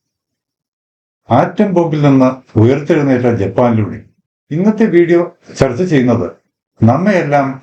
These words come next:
അതിശയിപ്പിച്ചുകൊണ്ടിരിക്കുന്ന ജപ്പാൻ എന്ന ചെറു രാജ്യത്തെ സംബന്ധിച്ചാണ്. ചെറിയ രാജ്യം എന്നുദ്ദേശിച്ചത് വലിപ്പം കൊണ്ട്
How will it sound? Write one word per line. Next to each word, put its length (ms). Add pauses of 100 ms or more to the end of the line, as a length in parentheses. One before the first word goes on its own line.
അതിശയിപ്പിച്ചുകൊണ്ടിരിക്കുന്ന 1300 (340)
ജപ്പാൻ 500
എന്ന 320 (220)
ചെറു 300
രാജ്യത്തെ 420
സംബന്ധിച്ചാണ്. 640 (880)
ചെറിയ 420
രാജ്യം 540
എന്നുദ്ദേശിച്ചത് 760 (840)
വലിപ്പം 420
കൊണ്ട് 340